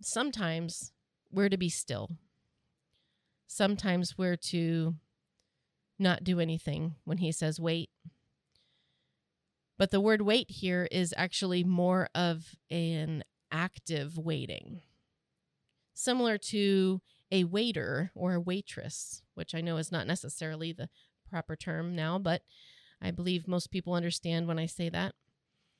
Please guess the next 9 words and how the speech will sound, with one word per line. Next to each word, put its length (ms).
They 540
wait 400
on 220
you. 340
Okay, 440
what 200
do 100
you 180
need? 500